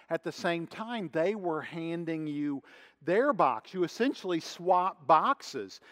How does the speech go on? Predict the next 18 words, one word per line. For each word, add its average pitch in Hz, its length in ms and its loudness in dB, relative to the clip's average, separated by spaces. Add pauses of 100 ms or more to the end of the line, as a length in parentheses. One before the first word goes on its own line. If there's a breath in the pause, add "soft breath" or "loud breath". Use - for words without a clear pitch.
(160 loud breath)
And 185 160 -4
so 220 80 0
what 233 220 6
was 208 120 0
kind 226 240 -2
of 185 120 0
intangible 185 1040 -2
and 151 200 -6
unspoken 190 1080 0
before 175 720 2 (240 loud breath)
starts - 400 0
to - 120 -6
come 180 260 -2
out, 240 280 2
and 151 120 0
it 156 120 -8
comes 185 380 4
out 190 460 6